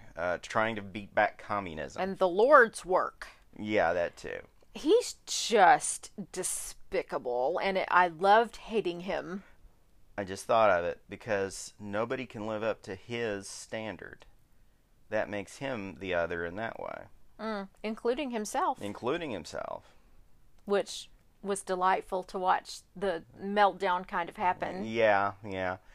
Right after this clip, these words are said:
Speaker 1: Uh, Michael Shannon plays psychopaths better than anybody. Uh, just about.
Speaker 2: Well, th-, there's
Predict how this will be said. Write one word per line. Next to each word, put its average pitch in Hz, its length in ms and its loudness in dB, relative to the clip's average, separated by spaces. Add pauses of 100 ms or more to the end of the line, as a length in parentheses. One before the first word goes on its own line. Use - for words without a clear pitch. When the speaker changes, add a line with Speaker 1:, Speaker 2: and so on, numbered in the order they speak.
(400)
Speaker 1:
Uh, 117 280 8
Michael 147 360 0
Shannon 110 680 0 (180)
plays 107 640 2 (180)
psychopaths 95 800 0 (100)
better 101 320 6
than 73 120 -8
anybody. 62 640 -8 (680)
Uh, 80 280 -2 (280)
just 95 280 0
about. 76 420 -6 (400)
Speaker 2:
Well, 440 280 8
th-, 254 180 4
there's 277 360 6